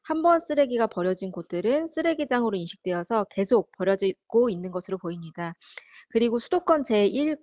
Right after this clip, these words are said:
순환고속도로 아이씨, 계양 아이씨 인근과 그리고 부평 삼삼 농산물 도매시장 앞에는,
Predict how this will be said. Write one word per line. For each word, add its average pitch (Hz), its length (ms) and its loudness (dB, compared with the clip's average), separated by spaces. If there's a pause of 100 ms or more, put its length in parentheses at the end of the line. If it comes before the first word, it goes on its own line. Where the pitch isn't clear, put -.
순환고속도로 202 1120 -2
아이씨, 190 760 0 (260)
계양 220 280 2
아이씨 214 300 -2
인근과 180 680 -4
그리고 180 240 -4
부평 - 280 -6
삼삼 294 400 0 (320)
농산물 269 400 0
도매시장 202 560 -2
앞에는, 202 580 0